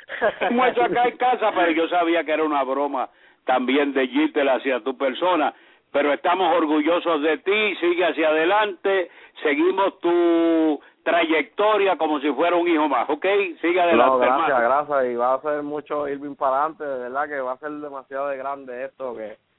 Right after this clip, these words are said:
Speaker 1: y no es mi triunfo nada más, es mi, el triunfo de todos, ¿entiendes? Porque hay mucha gente que me ayudaron y, y me van a seguir ayudando, como Johnny Ramos y,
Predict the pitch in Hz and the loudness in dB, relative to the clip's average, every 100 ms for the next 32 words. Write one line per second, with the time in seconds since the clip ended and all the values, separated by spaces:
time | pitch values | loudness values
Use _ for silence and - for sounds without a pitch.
0 | _ _ 127 127 131 156 175 180 175 175 | _ _ -8 -2 2 2 2 -2 -4 -8
1 | 175 185 175 175 165 160 180 156 151 151 | -6 -8 -8 -10 -8 -6 -8 -8 -10 -10
2 | - 170 160 170 156 147 170 156 131 156 | -8 -10 -6 -4 -2 -2 -2 -2 -6 -10
3 | 165 139 127 123 123 139 151 147 147 151 | -10 -10 -12 -10 -8 -6 -2 -2 -2 -6
4 | 143 143 131 127 151 143 127 113 107 _ | -4 -4 -2 0 0 0 -6 -14 -20 _
5 | _ _ _ 117 117 113 120 135 143 147 | _ _ _ -16 -12 -10 -8 -8 -6 -6
6 | 143 135 131 156 147 127 107 _ - 117 | -6 -6 -6 -6 -6 -8 -8 _ -16 -12
7 | 110 113 113 104 117 147 143 131 120 110 | -10 -10 -10 -4 0 0 0 -6 -14 -16
8 | 107 | -18